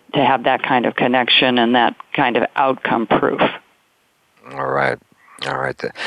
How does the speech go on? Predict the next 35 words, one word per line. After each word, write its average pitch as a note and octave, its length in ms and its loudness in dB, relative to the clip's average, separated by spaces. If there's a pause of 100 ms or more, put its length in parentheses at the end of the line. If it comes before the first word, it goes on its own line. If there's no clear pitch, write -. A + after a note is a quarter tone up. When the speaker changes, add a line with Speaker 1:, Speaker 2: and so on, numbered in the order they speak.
(140)
Speaker 2:
this - 160 -2
is, E2+ 200 2
this G#2 220 2
is E2 120 2
just D#2+ 220 0
phenomenal. D2+ 540 0
You D2 100 2
have D#2 160 4
a C2+ 100 -2 (400)
really F#2 460 4
dynamite E2 440 2
organization, D2 880 0 (440)
and, C2+ 420 -4
uh, C2+ 320 0 (220)
we C2+ 160 -2
will D2+ 320 4
help C#2+ 320 0
spread C#2 320 0
the C2+ 80 -4
word C#2+ 240 2
about B2 260 2
it. B2 220 -4 (680)
Speaker 1:
Uh, D3+ 320 2
well, D#3+ 140 0
Speaker 2:
Now, D#3+ 80 2
Speaker 1:
you're D#3+ 120 2
marvelous. C#3 540 0
I - 100 0
appreciate C#3 640 0
that. B2+ 320 0
Uh, C3+ 340 2
you D#3+ 100 0
know, D#3+ 80 2
I D#3+ 40 2
was, D#3 100 2